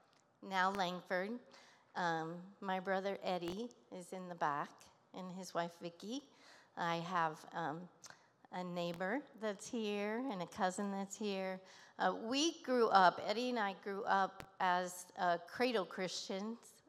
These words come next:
I believe the term is called, and we came in Mom's womb to East Columbus Christian Church when it was on Indiana Avenue, or, yeah, when it was down the other location. We were here.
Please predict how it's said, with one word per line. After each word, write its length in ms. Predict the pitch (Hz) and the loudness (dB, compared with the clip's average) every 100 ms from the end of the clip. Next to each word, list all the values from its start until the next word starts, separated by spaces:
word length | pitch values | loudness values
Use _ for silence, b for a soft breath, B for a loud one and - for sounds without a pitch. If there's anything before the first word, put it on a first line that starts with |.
| - | -4
I 200 | 180 175 175 | -2 -2 -4
believe 280 | 190 185 180 | -6 -6 -4
the 80 | 196 | -4
term 320 | - 196 180 | -4 -4 -4
is 120 | 175 - | -8 -2
called, 480 | 180 170 175 175 | 4 6 6 2
and 340 | 170 175 170 170 B B B B | -4 -4 -4 -6 B B B B
we 180 | 190 214 | -6 -6
came 380 | 214 220 214 214 | -4 -4 -2 -2
in 100 | 196 | 0
Mom's 460 | 196 196 202 196 202 | 4 4 2 -4 -6
womb 380 | 196 208 233 226 | -6 -4 -6 -10
to 320 | - 185 175 170 B B B - | -8 -6 -6 -8 B B B -12
East 280 | 190 - | -10 -10
Columbus 320 | - 196 190 - | -4 -4 -4 -8
Christian 440 | 202 196 - 185 | -8 -8 -8 -8
Church 440 | 180 240 262 - | -2 -2 -2 -6
when 160 | 190 180 | -4 -2
it 80 | 170 | -2
was 160 | 180 | -4
on 400 | 190 180 180 180 - | -2 -2 -4 -8 -10
Indiana 520 | 190 185 180 175 175 | -10 -8 -8 -6 -6
Avenue, 540 | 190 202 196 190 190 185 b b b _ - | -4 -6 -6 -12 -12 -14 b b b _ -12
or, 140 | 185 - _ _ _ - | -12 -12 _ _ _ -10
yeah, 220 | 226 156 175 - _ - | -8 -6 -10 -16 _ -6
when 180 | 226 | -2
it 120 | 226 214 | 0 0
was 200 | 214 214 | -2 -2
down 560 | 214 196 190 190 202 208 - - | -2 2 2 0 -6 -12 -20 -12
the 140 | 202 220 | -2 0
other 340 | 226 226 220 - 220 | 2 0 -2 -6 2
location. 800 | 233 220 233 220 - 247 262 277 B B B _ | 2 2 -2 -4 -2 -2 -2 -6 B B B _
We 180 | 185 185 | -10 -6
were 140 | 185 | -4
here. 600 | 190 247 247 240 233 254 | -6 -4 0 4 4 2